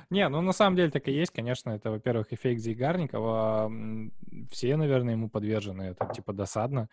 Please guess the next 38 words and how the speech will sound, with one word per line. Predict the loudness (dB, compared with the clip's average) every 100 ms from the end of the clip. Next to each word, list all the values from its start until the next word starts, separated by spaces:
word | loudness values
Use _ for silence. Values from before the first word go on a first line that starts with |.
| -16 -10 -6
Ты |
хотел | -2 0 2
запустить, | 0 -4 -4 -4 -2
но |
не | -4 -4
получилось. | -4 -6 -2 -2 -2 -2
Но | -2 2
я | 6 6
стараюсь, | 6 4 4 0
на |
самом | 2 2 2
деле, | 0
смотреть | -2 -4 0 0 -2 -18 -20 -20 -12
не | -6 0 0 2 4 4
с | 2
каким | -2 0 2 2
баг-, | 0 -2
не | 0 2
какой | 4 4
багаж | 6 6 4
у | 2
меня | 0
на | 0
платформе | -2 0 4 4 2
остался, | -2 -2 -4 -4
когда | -8 -4 -2
я |
уехал, | -2 -4 -4 -4
а, | -4 -4 -6
типа, | -8 -10 -6
с |
чем | -4 -4
я | -4
все-таки | -4 -6 -8
поехал. | -4 -4 -4 -8 -14 -8
И | -8 2
даже | 4 4 4
если, | 2 0 -4